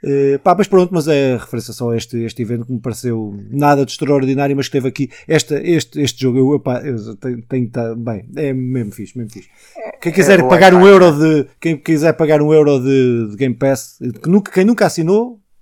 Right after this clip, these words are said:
Speaker 1: é um euro e joga, joga este jogo e é espetacular.
Speaker 2: Sim, sim. Eh, metam só o código Filipe vinte em dez. <laughs> Não há, não há, não há.
Speaker 1: É um euro, meu,
Speaker 2: Ah,
Speaker 1: estou a
Speaker 2: sim.
Speaker 1: fogo.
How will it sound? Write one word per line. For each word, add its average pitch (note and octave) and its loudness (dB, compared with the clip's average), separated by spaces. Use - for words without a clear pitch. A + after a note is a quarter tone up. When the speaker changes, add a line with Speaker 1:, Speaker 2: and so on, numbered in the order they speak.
Speaker 1:
é F#3+ 0
um F3+ 0
euro F#3 0
e E3 -2
joga, C3+ -2
joga C3 -6
este - -12
jogo B2+ -6
e - -6
é A#2+ -6
espetacular. - -16
Speaker 2:
Sim, D3+ -12
sim. C3+ -12
Eh, C3 -4
metam D3+ -4
só C3+ -4
o C3 -2
código B2+ -4
Filipe C3 -6
vinte B2 -8
em A#2+ -4
dez. C#3+ -4
<laughs> - -8
Não A2+ -4
há, G2 -8
não G2+ -14
há, G2+ -10
não - -12
há. E4+ 0
Speaker 1:
É D4+ 4
um A3+ 6
euro, B3+ 6
meu, F3+ 2
Speaker 2:
Ah, - 0
Speaker 1:
estou D#3 -2
a - -12
Speaker 2:
sim. - -16
Speaker 1:
fogo. D#3+ -4